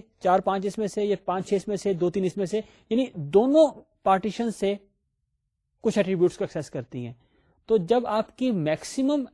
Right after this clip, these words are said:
applications ایسی ہوں کہ جو کہ اگر آپ table کو split کر دیں ورٹیکلی، تو maximum اپلیکیشن آپ کی ایک کسی partition پہ جائیں، اس پر یا اس پر، یا اگر آپ نے تین کی ہیں تو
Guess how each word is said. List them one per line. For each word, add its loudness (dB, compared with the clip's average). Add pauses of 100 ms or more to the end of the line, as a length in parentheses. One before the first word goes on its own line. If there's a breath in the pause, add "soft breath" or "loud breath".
(300)
applications -4
ایسی -2
ہوں -2 (120)
کہ -2 (440)
جو 4
کہ 0
اگر 2
آپ 2
table 0
کو -2
split 0
کر 2
دیں 0
ورٹیکلی، 2 (1000)
تو 4 (320)
maximum 0
اپلیکیشن 0
آپ 0
کی -2
ایک 4
کسی -2
partition 0
پہ -4
جائیں، -10 (300)
اس -6
پر 2
یا 0
اس -8
پر، -10 (580)
یا -2
اگر 2
آپ 2
نے -2
تین 0
کی -2
ہیں -2 (260 soft breath)
تو 0